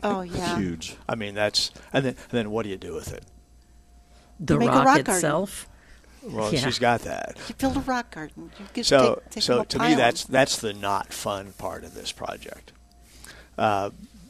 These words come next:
Speaker 3: but you could always go back to the evergreens, and if you thought, "Yeah, it might be worthwhile." So, yeah, it might take me a few hours to prune them.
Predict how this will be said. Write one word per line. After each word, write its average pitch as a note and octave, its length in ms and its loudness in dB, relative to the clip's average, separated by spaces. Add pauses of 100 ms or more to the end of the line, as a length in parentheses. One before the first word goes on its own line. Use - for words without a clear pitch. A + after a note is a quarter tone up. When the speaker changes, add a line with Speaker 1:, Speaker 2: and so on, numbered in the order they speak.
(220)
Speaker 3:
but A#2+ 260 -4
you C3 140 -4
could C3+ 140 -2
always C#3+ 520 0
go A#2 220 -2
back G2 300 -4
to - 160 -10
the F#2+ 320 -10 (960)
evergreens, G2+ 600 -6
and A#2+ 60 -8
if A2 120 -10
you A2 60 -8
thought, G2 260 -6 (320)
"Yeah, A3+ 220 -2
it B3 220 0
might D3 300 2
be B2 120 -6
worthwhile." G#2 720 -4 (680)
So, - 220 4
yeah, D3+ 260 6
it G#2 60 -2
might A#2 200 -2
take - 180 -4
me B2 100 -6
a A2+ 40 -2
few A#2+ 220 -2
hours A2 320 0
to - 120 -8
prune B2+ 400 -8
them. F#2 300 -10